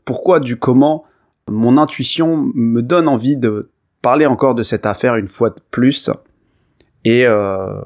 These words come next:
je dois être à mon vingt-quatrième podcast, peut-être.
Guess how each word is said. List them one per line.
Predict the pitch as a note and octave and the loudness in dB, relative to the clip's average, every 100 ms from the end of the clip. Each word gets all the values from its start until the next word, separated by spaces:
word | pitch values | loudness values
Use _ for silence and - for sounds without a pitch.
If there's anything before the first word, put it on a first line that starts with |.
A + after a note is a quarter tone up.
| - | -14
je | G2+ | -4
dois | A2+ A2+ | 0 0
être | A#2 A#2 | 0 -2
à | A2+ | 0
mon | A2+ B2+ B2 | 2 2 2
vingt-quatrième | B2 B2+ C3+ B2 - C3+ C3 C3 A#2 A2 | 0 0 0 -2 -2 2 4 4 2 0
podcast, | - C3+ - B2 - A#2 | -2 -2 -2 -2 -4 -12
peut-être. | - G2+ G2 - | -10 -8 -8 -12